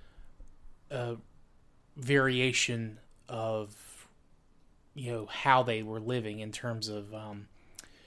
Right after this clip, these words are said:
in addition to hunter-gathering, they,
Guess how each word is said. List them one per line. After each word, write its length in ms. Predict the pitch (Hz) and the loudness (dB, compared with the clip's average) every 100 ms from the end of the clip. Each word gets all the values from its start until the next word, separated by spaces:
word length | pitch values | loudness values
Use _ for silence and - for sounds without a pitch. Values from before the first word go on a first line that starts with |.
| - - - - - - | -20 -20 -20 -20 -14 -6
in 140 | 131 | -4
addition 380 | 117 131 - 127 | -2 -2 -2 -2
to 60 | |
hunter-gathering, 920 | 120 120 113 143 202 180 151 139 131 117 - - - | -2 0 4 10 12 12 8 8 4 0 -10 -18 -10
they, 500 | 127 123 120 113 113 | -2 0 2 2 -2